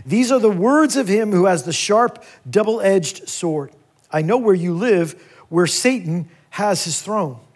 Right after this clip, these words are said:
Yet you remain true to my name. You did not renounce your faith in me,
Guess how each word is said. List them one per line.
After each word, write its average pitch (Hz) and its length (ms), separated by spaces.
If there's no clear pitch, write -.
Yet 196 240
you 277 240
remain 226 320
true 262 380
to 208 120
my 208 160
name. 202 360
You 196 160
did 185 160
not 220 220
renounce 190 480
your 220 120
faith 240 440
in 190 160
me, 247 260